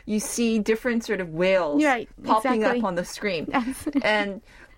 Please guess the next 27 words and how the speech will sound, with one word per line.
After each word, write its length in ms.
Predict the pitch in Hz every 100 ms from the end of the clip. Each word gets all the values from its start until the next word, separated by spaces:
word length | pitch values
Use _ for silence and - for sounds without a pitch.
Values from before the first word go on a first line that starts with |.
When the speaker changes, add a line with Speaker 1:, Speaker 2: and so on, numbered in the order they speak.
| - -
Speaker 1:
you 160 | 220 240
know, 300 | 254 262 247
if 160 | 208
she 160 | - 208
really 380 | 165 175 185 214
gets 260 | 247 233
it, 180 | 262 254 -
it's 140 | 254
a 100 | 240
Speaker 2:
Yes. 20 |
Speaker 1:
great 280 | - 165 165
looking 300 | 185 - 175
whale. 280 | 156 165 196
But 180 | 123 185
when 100 | 180
she 160 | - 202
kind 320 | - 320 330
of 140 | 302 - -
missing 500 | 196 190 214 277 254
the 80 | 220
point, 360 | - 170 196 262
Speaker 2:
Uh-huh. 300 | 262 269 240
Speaker 1:
it's 180 | 214 -
kind 200 | 247 202
of 60 |
a 40 | 165
different, 560 | - 175 - 220 254